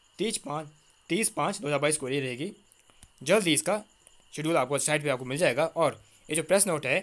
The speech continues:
ये आपको मिलेगा हमारे Telegram चैनल पे, और Telegram चैनल का लिंक आपको मिलेगा वीडियो के डिस्क्रिप्शन पे। जुड़े रहें ऐसे ही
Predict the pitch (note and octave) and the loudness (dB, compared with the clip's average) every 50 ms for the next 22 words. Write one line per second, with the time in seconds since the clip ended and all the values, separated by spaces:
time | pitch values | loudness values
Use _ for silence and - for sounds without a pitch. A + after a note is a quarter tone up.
0 | - _ _ _ _ - - C#3+ E3+ D#3+ D3 D#3 C#3+ D#3 F#3+ F3+ C#3 C3+ C#3 C#3 | -4 _ _ _ _ -10 -2 0 0 0 0 -2 -4 -2 0 0 0 0 0 -2
1 | B2 A#2+ D3 G3+ - - - - _ _ _ _ - D#3+ D3+ D3+ F#3+ F#3+ D#3 C#3+ | -2 -2 -2 -4 -6 -8 -16 -20 _ _ _ _ -4 -2 -2 -2 -2 -4 -4 -4
2 | C3 B2+ B2 B2 D#3+ C#3 G#2+ - _ _ _ _ - C#3 C#3 C#3 - - D3+ D#3 | -6 -6 -6 -4 -4 -4 -4 -6 _ _ _ _ -8 -8 -8 -6 -4 -4 -4 -2
3 | F#3 A3 F3+ F3 E3 D3 C#3 B2+ D3+ D#3 D3+ C3+ C3+ C3 B2+ B2+ A#2+ D3+ F#3+ - | -2 -2 -2 -4 -4 -4 -4 -4 -4 -4 -4 -4 -4 -6 -8 -8 -6 -6 -6 -8
4 | - _ - - - _ _ _ - C#3+ D3 D3+ C#3+ G#3 F#3 E3+ - D#3+ C#3 - | -10 _ -20 -20 -20 _ _ _ -10 -6 -6 -4 -4 -4 -4 -4 -4 -6 -6 -8
5 | C#3 B2 A#2+ A2+ G#2 - - _ _ _ _ _ - - _ _ _ _ _ _ | -8 -8 -10 -10 -12 -14 -18 _ _ _ _ _ -20 -20 _ _ _ _ _ _
6 | _ _ _ _ _ D3 C#3 E3+ A3+ G#3 D#3 C#3 C#3+ D3 C#3+ C#3+ E3+ G3 G3+ D3 | _ _ _ _ _ -8 -4 -2 0 0 2 0 0 0 0 -2 0 0 0 0
7 | D3 F#3 | 0 -2